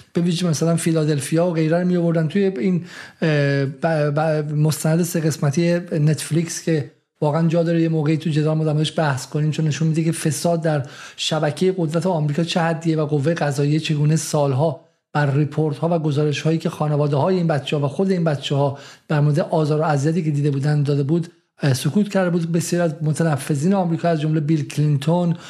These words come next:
اه، و آدم‌ها و از جمله براد-، پسر ملکه انگلیس، اه، پرنس اندرو که اینا همشون مستنده و قطعی شده به جزیره اپستین رفت آمد داشتن و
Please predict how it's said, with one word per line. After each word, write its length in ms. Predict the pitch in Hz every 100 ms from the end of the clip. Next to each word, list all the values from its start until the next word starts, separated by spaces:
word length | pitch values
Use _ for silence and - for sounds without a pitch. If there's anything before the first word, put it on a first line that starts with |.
| - -
اه، 420 | 160 143 139 139 139
و 200 | 131 135
آدم‌ها 500 | 139 - 147 139 139
و 80 | 156
از 160 | 160
جمله 240 | 143 151 165
براد-، 480 | 160 156 147 139 127 - - -
پسر 540 | 156 - 180 190 165
ملکه 460 | 147 147 143 131 165
انگلیس، 600 | 165 175 147 143 165 165 - - -
اه، 140 | 151 139
پرنس 380 | 143 151 143
اندرو 560 | 156 147 143 131 160 175
که 140 | 165
اینا 140 | 151 151
همشون 300 | 156 139 170
مستنده 640 | 165 156 - 151 170 185
و 240 | 175 170 - - _ -
قطعی 360 | 139 131 240
شده 440 | - 160 151 160 - - -
به 180 | 165 156
جزیره 600 | 160 151 139 156 175 180
اپستین 360 | 135 - 175
رفت 240 | 165 139 -
آمد 260 | 143 185
داشتن 460 | 190 185 - 180 170
و 200 | 165 156